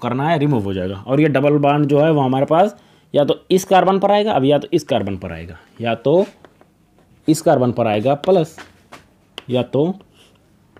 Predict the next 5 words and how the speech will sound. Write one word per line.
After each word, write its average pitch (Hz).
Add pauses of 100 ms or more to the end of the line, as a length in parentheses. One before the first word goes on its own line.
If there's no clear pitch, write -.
(3000)
इस 151
कार्बन 170
पर 165
आएगा। 139 (240)
क्यों? 208